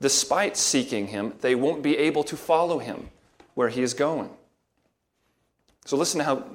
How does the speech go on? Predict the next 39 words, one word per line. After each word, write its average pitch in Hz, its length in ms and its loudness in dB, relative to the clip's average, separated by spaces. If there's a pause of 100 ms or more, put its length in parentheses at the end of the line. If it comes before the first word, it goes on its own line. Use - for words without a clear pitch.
Carson 139 320 -2
explains 120 460 -4
this. - 160 -6
He 127 80 -2
writes 123 300 2
this, 113 320 -2 (420)
"Jesus 170 460 0
knows 160 300 0
perfectly 160 500 0
well 127 480 2 (220)
that 117 140 -2
most 123 260 4
of 117 80 -2
the 104 80 2
leadership 120 540 2
were 113 120 2
only 117 400 2
too 147 220 0
glad 113 400 2
to 107 80 -4
see 135 240 0
him 95 160 -4
go 120 540 4 (600)
and 123 220 2
did 160 140 6
their 131 160 8
best - 500 0
to 123 100 0
quell 143 400 4
the 135 100 2
persistent 123 600 0
accounts 120 540 -2
of 110 140 -2
his 107 180 -2
resurrection. 117 600 2 (1080)
What 147 160 6
is 143 160 4
meant, 220 280 0
rather, 101 480 -4